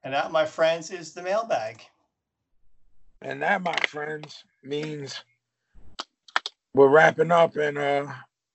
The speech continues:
Speaker 2: going to recommendations. But if you wanna, uh, send any questions to the mailbag, you can do so at info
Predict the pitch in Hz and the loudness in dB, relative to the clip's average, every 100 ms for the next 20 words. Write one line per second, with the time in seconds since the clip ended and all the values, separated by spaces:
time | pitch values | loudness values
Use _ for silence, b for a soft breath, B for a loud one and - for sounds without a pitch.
0 | _ _ - - 131 147 151 151 151 156 | _ _ -16 -10 -4 -2 2 2 0 -2
1 | 151 143 180 165 117 104 110 135 120 180 | -2 2 2 2 -8 -8 -2 -2 -2 -2
2 | 170 165 160 156 131 _ _ _ _ - | 4 4 4 -2 -6 _ _ _ _ -16
3 | - - - - 139 135 135 127 127 - | -14 -12 -12 -6 0 2 2 2 -4 -10
4 | _ - - - 156 151 147 143 - _ | _ -16 -10 0 2 4 2 0 -2 _
5 | _ _ _ _ - 151 156 - 147 135 | _ _ _ _ 4 6 6 2 -2 -4
6 | - 135 135 147 160 135 127 123 120 123 | -6 -4 0 4 4 4 0 0 -6 -8
7 | 127 117 139 - 147 135 127 117 139 147 | -8 -4 -6 -2 0 2 0 -2 -2 -2
8 | 131 151 151 147 | 0 2 2 0